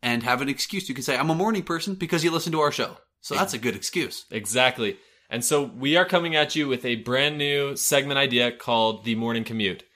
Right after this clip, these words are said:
Speaker 2: This idea involves you guys, the fans. We want to call you guys and have an interview with you, asking you guys some, some pretty great questions that we have planned. Um, trust me, it will be funny, it will be enjoyable,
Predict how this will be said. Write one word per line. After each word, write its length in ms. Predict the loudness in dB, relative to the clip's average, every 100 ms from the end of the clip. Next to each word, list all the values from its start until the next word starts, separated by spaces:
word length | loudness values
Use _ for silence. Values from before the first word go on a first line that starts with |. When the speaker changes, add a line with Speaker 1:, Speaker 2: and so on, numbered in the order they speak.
| _ _ _
Speaker 2:
This 220 | 2 4 6
idea 560 | 4 4 4 4 4
involves 600 | -2 -4 2 4 4 2 -2
you 80 | 2
guys, 240 | 2 2
the 60 | -4
fans. 400 | 0 2 2 -2
We 140 | -4
want 260 | 0 -2 -2
to 80 | -8
call 560 | 2 4 4 2 -4 _
you 160 | -2 4
guys 500 | 8 8 6 2 -4
and 140 | -2
have 140 | 0 0
an 100 | 0
interview 600 | 0 2 4 4 2 -4
with 180 | -10 -2
you, 260 | 2 2 4
asking 340 | 4 2 0
you 80 | 0
guys 260 | 4 4 4
some, 340 | 0 0 -4 -10 _ -6
some 180 | -6
pretty 240 | 0 0 6
great 240 | 6 6
questions 480 | 6 4 4 -2 -2
that 120 | -2
we 120 | -2
have 280 | 0 -2 -2
planned. 480 | -2 0 0 -4 -8
Um, 320 | -2 0 0
trust 280 | 4 4 6
me, 120 | 2
it 160 | 2 0 0
will 160 | 0
be 100 | 0
funny, 480 | 2 2 2 0 -4
it 60 | -8
will 80 | -4
be 140 | 0
enjoyable, 680 | 0 4 4 6 4 0 -2